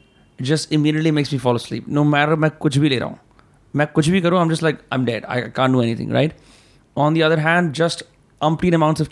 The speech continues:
chicken, instead of making me feel like, "Oh, I am satiated," I get more stressed. It's very weird. Like, I, I, but again, मेरे को लगता है कि the problem with incomplete biohacking is you don't track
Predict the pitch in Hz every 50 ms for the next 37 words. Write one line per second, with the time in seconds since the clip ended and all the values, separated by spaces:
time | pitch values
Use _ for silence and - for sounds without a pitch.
0 | - - 160 - 185 208 202 - - - _ _ _ _ _ _ _ _ _ _
1 | _ _ _ _ _ _ _ _ _ _ _ _ - 160 151 131 - - 175 185
2 | 185 151 139 127 - 160 160 156 156 147 - - 175 165 160 160 160 151 143 123
3 | - - - _ _ _ _ _ - 131 135 139 139 - - 156 147 139 139 135
4 | - - _ _ _ - - 131 135 131 127 - - 143 135 - - 147 147 156
5 | 180 185 190 - - 131 143 127 117 156 170 202 196 170 175 185 170 - - -
6 | - 117 113 - - - - - - - - - _ - 214 165 190 233 254 311
7 | 311 285 262 196 156 139 127 131 135 156 - - 151 147 - 139 131 - - -
8 | - - 160 160 180 151 120 107 - - _ _ _ _ _ _ - 143 156 175
9 | 180 175 - - 202 190 214 208 196 190 - - _ _ _ _ _ _ _ _
10 | - 143 143 143 - - 147 147 - - - _ - 139 139 139 156 175 180 185
11 | 180 156 165 160 143 - - _ _ _ _ _ _ 165 170 175 185 185 190 -
12 | - - _ _ _ _ _ _ - - - 151 - - 170 165 131 123 135 139
13 | 135 131 143 139 - - 160 147 156 170 147 127 131 143 143 147 160 165 151 -
14 | - 139 135 131 -